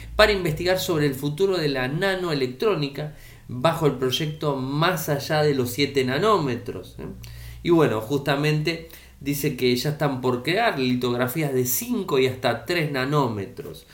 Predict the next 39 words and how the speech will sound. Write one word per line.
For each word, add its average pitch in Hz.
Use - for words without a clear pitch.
Eh, 151
hay 330
muchas 151
dudas 156
al 110
respecto, 147
hay 127
mucha, 127
mm, 107
no 175
sé 233
si 165
desinformación, 147
pero, 233
digamos, 143
estamos 156
ahí 185
expectantes 131
a 113
ver 120
qué 170
es 151
lo 120
que, 120
eh, 110
van 120
a 127
sacar, 190
mm, 117
eh, 110
sobre 120
esto. -
Eh, 110
han 156
conseguido 139
aplicar 131
electricidad 120
al 123
grafeno, 170